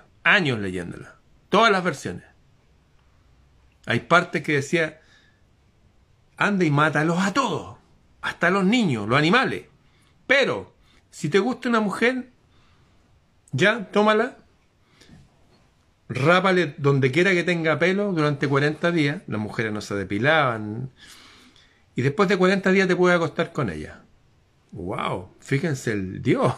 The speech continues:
<laughs> ¡Qué Dios! ¡Qué Dios! Es un demonio eso. La virginidad aprueba despojar por botín,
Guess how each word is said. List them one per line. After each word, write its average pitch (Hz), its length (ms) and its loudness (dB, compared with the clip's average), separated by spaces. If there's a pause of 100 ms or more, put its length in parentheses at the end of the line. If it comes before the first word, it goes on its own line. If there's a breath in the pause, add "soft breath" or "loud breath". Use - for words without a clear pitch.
<laughs> - 1800 -8
¡Qué 147 240 0
Dios! 123 480 -2
¡Qué 180 220 0
Dios! 170 180 2
Es 131 80 2
un 127 180 2
demonio 190 400 0
eso. 113 300 -12 (1800 soft breath)
La 123 140 0
virginidad 156 400 4
aprueba 202 460 4
despojar 143 540 -2
por 151 140 0
botín, 156 480 0